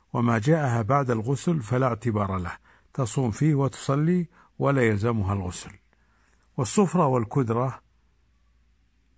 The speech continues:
قبل الدورة أو بعد الدورة ليست بشيء، فتصلي المرأة فيها وتصوم. أما الصفرة والكدرة داخل الدورة فإنها حيض، فمثلًا امرأة دورتها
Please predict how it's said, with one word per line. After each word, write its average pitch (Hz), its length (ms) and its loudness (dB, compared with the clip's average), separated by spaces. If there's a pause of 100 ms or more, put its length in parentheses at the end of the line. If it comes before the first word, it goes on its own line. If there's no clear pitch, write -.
(580)
قبل 131 300 2
الدورة 110 720 0 (420)
أو 143 160 2
بعد 127 320 0
الدورة 120 600 0
ليست 113 520 0
بشيء، 98 380 -4 (760)
فتصلي 120 520 0
المرأة 101 400 0
فيها 135 340 0
وتصوم. 131 500 -2 (1000)
أما 151 260 4
الصفرة 147 460 2
والكدرة 113 580 2
داخل 127 400 0
الدورة 104 640 0 (600)
فإنها 110 480 0
حيض، 92 320 -4 (500)
فمثلًا 127 520 0
امرأة 120 360 2
دورتها 120 720 0